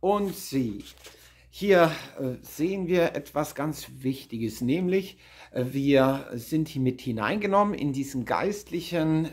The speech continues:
Blick und die geistliche Erfahrung, die da Sacharja macht. Und der Engel, äh, richtet seinen Blick jetzt auf das, was davon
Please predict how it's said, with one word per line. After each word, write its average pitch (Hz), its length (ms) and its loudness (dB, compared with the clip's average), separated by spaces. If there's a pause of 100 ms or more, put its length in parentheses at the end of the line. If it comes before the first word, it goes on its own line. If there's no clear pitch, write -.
Blick - 500 -6
und 135 300 -4
die - 60 -12
geistliche 156 460 -4
Erfahrung, 151 500 -2
die 147 160 -4
da 135 240 2 (260)
Sacharja 135 680 0
macht. 160 300 -2 (340)
Und 143 140 -4
der - 140 0
Engel, 247 400 2
äh, 101 160 -2
richtet - 480 -4
seinen 214 420 0
Blick 156 260 0
jetzt 135 400 -4 (540)
auf 156 640 2
das, 147 420 -2
was - 340 -4 (220)
davon 151 720 -2